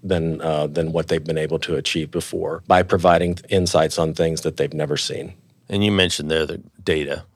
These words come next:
Speaker 2: I mean, obviously, there's various mechanisms right now by which growers are collecting and storing data. You're kind of platform agnostic that way, is that right? I mean, most of the platforms that are out there, you guys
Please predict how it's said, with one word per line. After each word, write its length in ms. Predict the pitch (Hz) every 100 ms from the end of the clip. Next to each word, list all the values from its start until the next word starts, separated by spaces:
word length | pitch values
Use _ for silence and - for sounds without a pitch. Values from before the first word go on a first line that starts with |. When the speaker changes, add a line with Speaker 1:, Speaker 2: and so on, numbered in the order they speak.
| -
Speaker 2:
I 100 | 92
mean, 140 | 78
obviously, 400 | 78 78 78 -
there's 260 | 76 73 -
various 540 | 78 82 80 78 -
mechanisms 960 | 80 78 73 76 73 71 69 69 67 80
right 240 | 71 73
now 260 | 76 76 76
by 200 | 73 73
which 320 | 73 - -
growers 460 | - 80 78 73 -
are 180 | 73 69 -
collecting 600 | - 73 69 - 73 67
and 240 | 67 69 -
storing 600 | - - 87 78 71 67
data. 420 | 71 71 65 64 - - - - _ -
You're 500 | 113 113 107 92 80
kind 300 | - 85 73
of 120 | 67
platform 520 | - 78 - 82 78
agnostic 640 | 73 73 73 69 - 73
that 260 | 76 73 73
way, 180 | 76 73
is 140 | 69
that 180 | 76 -
right? 240 | 71 71
I 40 | 73
mean, 140 | 71
most 440 | 80 87 92 - 82
of 80 |
the 120 | 76 73 - -
platforms 520 | 87 82 - 78 71
that 60 | 71
are 60 |
out 200 | 73 71
there, 120 | 78
you 160 | 71 71
guys 420 | 73 69 69 -